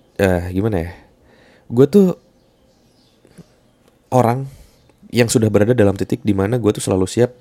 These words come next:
gue ditinggalkan oleh siapapun. Oleh orang terdekat sama gue pun gue siap untuk ditinggalkan. Karena gue sudah mengalami berba-,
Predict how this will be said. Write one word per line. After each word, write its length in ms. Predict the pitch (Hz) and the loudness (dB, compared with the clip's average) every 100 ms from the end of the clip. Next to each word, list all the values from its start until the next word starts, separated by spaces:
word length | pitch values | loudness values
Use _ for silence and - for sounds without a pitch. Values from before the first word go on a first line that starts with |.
| _ - - | _ -18 -2
gue 120 | 113 104 | 0 0
ditinggalkan 360 | 95 92 104 | -2 -2 -2
oleh 160 | 101 87 | -4 -2
siapapun. 440 | 90 87 87 90 - - - _ _ _ _ _ _ _ _ _ _ _ - | -2 -2 -4 -10 -12 -20 -20 _ _ _ _ _ _ _ _ _ _ _ -10
Oleh 160 | 98 | -6
orang 160 | 90 87 | -6 -6
terdekat 400 | 85 85 92 - | -4 -4 -4 -6
sama 160 | 87 85 | -8 -2
gue 120 | 85 | -2
pun 160 | 92 110 | -2 -2
gue 160 | 98 | -2
siap 240 | - 92 - | -2 -4 -4
untuk 160 | 90 87 | -10 -10
ditinggalkan. 400 | - 87 87 85 | -8 -4 -4 -4
Karena 240 | 85 90 | -8 -6
gue 180 | 110 104 | -2 -2
sudah 200 | 110 92 | 0 -4
mengalami 400 | 90 85 82 85 | -4 -6 -8 -6
berba-, 360 | 101 90 87 | -4 -2 -2